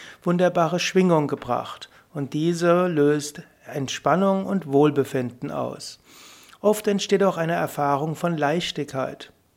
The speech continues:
Alltagsgedanken sind wie weggeblasen.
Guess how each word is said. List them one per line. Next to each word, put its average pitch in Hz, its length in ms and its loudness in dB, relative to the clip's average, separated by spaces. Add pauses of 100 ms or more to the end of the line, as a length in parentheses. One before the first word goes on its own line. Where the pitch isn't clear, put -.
(180)
Alltagsgedanken 151 1200 -2
sind 180 320 -4
wie 185 180 0
weggeblasen. 123 880 -6